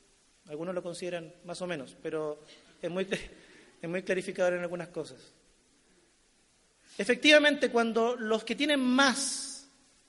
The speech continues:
llegan a tener tanto poder y la riqueza se concentra en solo unos pocos, estos pocos tienen la capacidad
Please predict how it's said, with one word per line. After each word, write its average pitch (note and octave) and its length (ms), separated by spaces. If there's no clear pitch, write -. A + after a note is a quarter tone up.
llegan B3 200
a C4 60
tener B3 340
tanto D#4 440
poder G3+ 420
y G3 60
la G#3 100
riqueza A3 320
se B3 120
concentra B3 680
en G#3+ 120
solo C#4+ 220
unos C#4 180
pocos, C4+ 520
estos B3+ 300
pocos C#4 440
tienen C4 220
la C4 100
capacidad A3+ 680